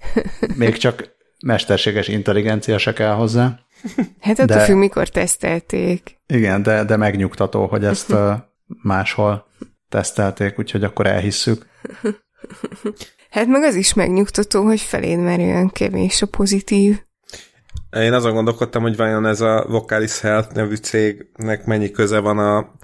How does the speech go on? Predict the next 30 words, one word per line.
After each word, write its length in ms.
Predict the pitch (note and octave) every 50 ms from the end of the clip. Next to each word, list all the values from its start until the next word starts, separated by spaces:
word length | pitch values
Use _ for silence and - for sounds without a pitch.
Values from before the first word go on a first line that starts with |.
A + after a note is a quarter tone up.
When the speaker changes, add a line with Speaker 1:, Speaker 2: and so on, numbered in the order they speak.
| - - - _ _ _ _ - - - -
Speaker 3:
hát 340 | G2 G2+ G#2+ A2+ A2+ -
nem 120 | - A2+ A2+
is 100 | A2 -
tudom, 300 | - - G2+ A2 G2+ G2
hogy 140 | G2+ G#2 G#2
azt 140 | G#2+ - -
kik 180 | - A2 -
fejlesztették 800 | - - A2+ G#2+ G#2+ G#2+ G#2 - - A2+ A2 - - A2+ A2 A2
ki, 200 | - - A#2 A#2
azt 280 | A2 - G2+ - - -
a 160 | A2 G#2+ A2
hangelemző 800 | G#2+ A2+ A2 G#2+ G#2+ G#2+ A2 G#2+ A2 G#2+ G#2+ G#2+ G2+ G#2+ A2 A2
szoftvert, 680 | A2 - - A#2+ A2 A2 - - - A2+ A2+ A2+ A2+ -
ami, 380 | A2+ G#2 A2 A2 A2 A2 A2
ami 460 | - - - A2 G#2+ G#2+ A2 A2 G#2+ G#2 -
akár 320 | - A2 - - A2 G2+
telefonon 480 | - - G#2+ G#2+ - - A2 A2 A2 A2
keresztül 500 | - - A2+ A2 A2 - - - A2 G#2
képes 340 | - A2+ G#2+ - A2+ G#2+ -
megmondani, 540 | G#2+ G#2 G#2 G#2+ G#2+ G#2 G#2+ G#2 G#2+ G#2+
hogy 160 | G#2+ G#2+ G#2 G#2+
valaki 320 | G#2+ G#2+ G#2 G#2 - G#2+
igazat 340 | G#2 G#2 A2 G#2 A2 G#2+ -
mond-e, 260 | A2 G#2 G#2 G#2 A2
vagy 180 | G#2+ A2 G#2+ -
ha-, 180 | - A2 - -
hazudik. 500 | - G#2 G#2 G#2 A#2 A#2+ C3 C3+ C3+ - _ _ _
Ö, 320 | - G#2 G2+ G2+ G#2 G2+ -
ezt 180 | G2+ - -
még 220 | - G#2+ G#2+ G2+